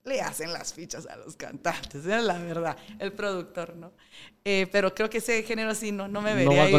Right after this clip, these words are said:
Speaker 2: contigo.
Speaker 1: perrear. Siento que va con mi personalidad. Ajá.
Speaker 2: ¿Y con un pop o algo más, eh, comercial?
Speaker 1: Sí, sí, lo, lo hemos hecho, como ciertas fusiones, ¿verdad? Por ejemplo, la que se viene, que es como sierreño con soul,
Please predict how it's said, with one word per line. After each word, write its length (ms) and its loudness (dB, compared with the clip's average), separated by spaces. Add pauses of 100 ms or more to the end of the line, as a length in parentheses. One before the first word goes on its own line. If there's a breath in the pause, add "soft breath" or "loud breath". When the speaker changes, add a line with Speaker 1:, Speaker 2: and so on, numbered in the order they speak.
Speaker 2:
contigo. 280 10
Speaker 1:
perrear. 640 2
Siento 220 4
que 80 4
va 100 12
con 140 2
mi 80 8
personalidad. 920 0 (680 loud breath)
Ajá. 460 -8
Speaker 2:
¿Y 140 2
con 180 2
un 180 -2
pop 320 4 (120)
o 200 0
algo 260 4
más, 380 2
eh, 680 4 (480)
comercial? 540 -2 (580 loud breath)
Speaker 1:
Sí, 400 -4 (460)
sí, 140 0
lo, 180 4
lo 260 6
hemos 280 2
hecho, 260 -2 (140)
como 180 -2
ciertas 340 -6
fusiones, 600 -2
¿verdad? 240 0
Por 120 -2
ejemplo, 320 -6
la 140 -4
que 120 -10
se 120 -6
viene, 240 -4
que 240 -8
es 160 -4
como 240 -6
sierreño 480 -6
con 160 -8
soul, 340 -2